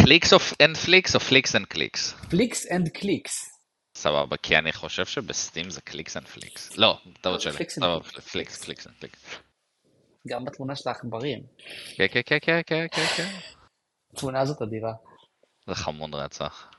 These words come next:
Speaker 2: אה,
Speaker 1: אה.
Speaker 2: טוב, יאללה, ת-, go for it, תעשה כזה שלוש, שתיים, אחד,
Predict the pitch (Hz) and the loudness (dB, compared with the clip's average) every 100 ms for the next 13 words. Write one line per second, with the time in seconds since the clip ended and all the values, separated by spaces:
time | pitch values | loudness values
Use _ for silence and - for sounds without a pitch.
0 | _ _ _ _ _ _ _ _ _ - | _ _ _ _ _ _ _ _ _ -4
1 | 131 127 123 123 123 123 - 196 196 - | 0 2 2 2 0 -2 6 6 6 -6
2 | _ 131 131 123 120 123 - - 143 131 | _ 2 4 4 2 -4 -6 -14 -12 6
3 | 151 156 151 131 113 120 - 131 123 117 | 8 8 6 0 0 -4 -6 -4 -4 -2
4 | 123 131 131 117 113 139 | -2 -2 -4 -4 -4 -2